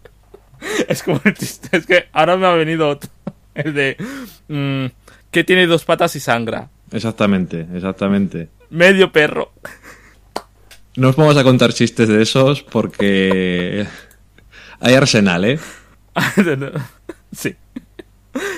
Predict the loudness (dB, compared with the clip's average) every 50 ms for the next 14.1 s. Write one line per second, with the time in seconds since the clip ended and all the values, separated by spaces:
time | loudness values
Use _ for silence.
0 | -12 -6 -2 0 0 0 0 -2 -6 -6 -6 -12 _ _ -20 -16 _ -2 2 2
1 | 2 2 2 -2 -2 -6 -12 _ -6 -2 2 2 2 2 0 -2 0 0 4 4
2 | 6 6 6 4 4 0 0 -2 -2 -2 -2 0 -2 -2 -2 -2 -4 -4 -4 -6
3 | -8 _ _ _ _ -20 -20 -20 -20 -20 -20 _ _ -4 4 8 8 8 8 6
4 | _ _ -6 -2 0 2 4 4 4 2 0 -2 -2 -4 -4 -4 -8 -16 -18 -18
5 | _ _ -16 -8 -6 -4 -2 -2 0 0 2 2 4 4 4 4 2 2 0 0
6 | -2 -4 -4 -4 -4 -6 -6 -6 -4 -4 -4 -4 -6 -8 -10 -8 -10 -10 -10 -10
7 | -12 -14 -10 -10 -8 -8 -8 -10 -12 -12 -14 -16 -18 -18 -16 -16 -16 -18 _ -20
8 | -20 -20 _ _ -10 -10 -8 -8 -8 -8 -8 -10 -12 -10 -12 -12 -12 -8 -6 -6
9 | -6 -6 -10 -10 -10 -10 -8 -8 -10 -10 -10 -12 -12 -14 -14 -20 -20 _ -10 -10
10 | -10 -10 -12 -18 -20 -20 _ _ _ _ _ -12 -10 -10 -10 -8 -6 -4 -4 -4
11 | -4 -6 -6 -8 -8 -8 -8 -10 -10 -10 -10 -12 -12 -12 -10 -8 -6 -6 -6 -6
12 | -8 -12 -14 _ _ _ _ _ -10 -10 -8 -8 -8 -8 -6 -4 -4 -4 -2 0
13 | 0 0 0 -2 -6 -8 -10 -10 -10 -8 -6 -4 -4 -4 -4 -6 -6 -10 -16 -18
14 | -16